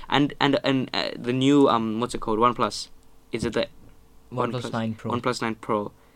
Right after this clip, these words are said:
Speaker 1: How much is that?
Speaker 2: It's, like, near a thousand dollars.
Speaker 1: Near a thousand dollars.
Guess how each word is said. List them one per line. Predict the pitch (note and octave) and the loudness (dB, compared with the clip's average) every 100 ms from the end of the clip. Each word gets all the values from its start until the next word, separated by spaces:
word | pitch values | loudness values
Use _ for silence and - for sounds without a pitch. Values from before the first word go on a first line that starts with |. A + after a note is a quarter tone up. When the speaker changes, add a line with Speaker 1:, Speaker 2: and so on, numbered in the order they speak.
| - - | -20 0
Speaker 1:
How | B2+ | 2
much | C3 C3 | 4 2
is | A#2 | -4
that? | G#2+ G#2+ - - - - | -6 -8 -14 -20 -16 -12
Speaker 2:
It's, | A2+ B2 | -8 -4
like, | A#2 - _ - | -4 -6 _ -16
near | A2 A2+ | -8 -8
a | G#2 | -8
thousand | G#2+ G2+ | -10 -10
dollars. | G2+ F2 - - | -10 -12 -14 -10
Speaker 1:
Near | A#2 A#2 | -4 -2
a | A#2 | 0
thousand | A2+ A2 | -2 -2
dollars. | G#2+ G#2+ | -2 -2